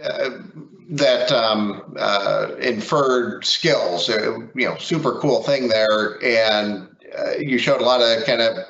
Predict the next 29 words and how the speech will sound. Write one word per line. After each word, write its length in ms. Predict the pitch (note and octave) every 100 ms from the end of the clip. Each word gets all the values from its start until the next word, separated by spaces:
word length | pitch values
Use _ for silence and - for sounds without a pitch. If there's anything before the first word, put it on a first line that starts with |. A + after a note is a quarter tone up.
| D#3 C3
or 100 | -
hinted 360 | C#3+ B2 A#2+
towards 320 | G#2+ B2+ A2+ A2
where 160 | A#2
that's 220 | A#2 A2+
going, 320 | - A#2 A2+ A2+
maybe 220 | A2+ A2+
with 200 | A2 G#2+
Viva. 280 | A2+ A#2 A2+
Uh, 840 | A2 A2 - A2 A2 G#2+ G2+ - -
oh, 140 | A2+
and 120 | G#2+
hey, 80 | A2+
Sue. 340 | - F#2+ F#2+ - - - -
Um, 640 | - C#3 C3+ B2+ B2 B2 - -
will, 300 | E3 E3 E3
will 80 |
that 220 | D#3+ D#3+ F3+
be 460 | D#3 D3 C3+ -
something 360 | - D3+ C#3+ D3
that's 180 | C3+ -
just 240 | D3+ C#3
included 460 | C3+ B2 D3 C#3+ B2+
with 220 | C3+ B2+
what 160 | C3+ B2
they 100 | B2
have 260 | D3+ D#3
today, 360 | D3+ D3+ C#3+ C#3+
or 400 | A#2+ A2 G#2